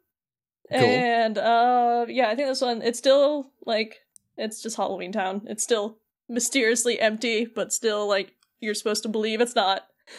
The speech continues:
Speaker 1: Yeah. <laughs>
Speaker 2: But, uh, you get there, and they're talking about it, and they're all just like, "Oh, it's so spooky." And Donald's like, "It's fine.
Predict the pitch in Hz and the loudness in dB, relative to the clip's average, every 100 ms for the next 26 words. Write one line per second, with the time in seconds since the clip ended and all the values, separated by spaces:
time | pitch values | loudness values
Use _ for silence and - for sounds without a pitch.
0 | - - 131 113 104 131 127 - - - | -20 -4 0 2 2 0 -2 -4 -10 -2
1 | 254 233 226 220 233 254 247 262 247 240 | 2 6 4 4 2 2 4 4 4 2
2 | 240 233 240 240 226 208 233 240 254 277 | 2 2 2 2 2 2 2 2 2 0
3 | 302 320 349 339 254 - 349 - - 381 | 4 8 8 8 4 0 0 0 2 2
4 | 330 302 233 180 - 220 240 254 254 254 | 2 2 0 -2 -6 2 2 4 2 2
5 | 311 - 180 180 220 | 0 -4 -4 -2 -4